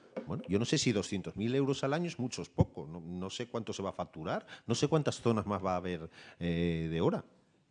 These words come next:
No sé cuánto, no sé qué rendimiento se le va a sacar a, a, a los multa ahora que no multan, que solo dicen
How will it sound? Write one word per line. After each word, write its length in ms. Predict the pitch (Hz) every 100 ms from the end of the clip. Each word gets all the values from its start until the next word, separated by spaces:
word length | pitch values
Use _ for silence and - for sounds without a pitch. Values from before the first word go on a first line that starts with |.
| _ _ _ _ _ _ _
No 100 | -
sé 160 | 85 113
cuánto, 480 | 127 120 113 107 101
no 460 | 98 - 98 101 113
sé 180 | 135
qué 140 | - 131
rendimiento 600 | 120 113 110 120 113 113
se 120 | -
le 100 | 104
va 80 | 104
a 40 |
sacar 280 | - 98 110
a, 260 | 107 95 -
a, 500 | 98 95 95 92 73
a 220 | - 92
los 180 | 95 95
multa 360 | 107 98 107
ahora 340 | 98 117 113 101
que 140 | 107
no 80 | 101
multan, 500 | 110 196 - 82 73
que 140 | -
solo 320 | - 92 98 98
dicen 480 | 110 - 104 95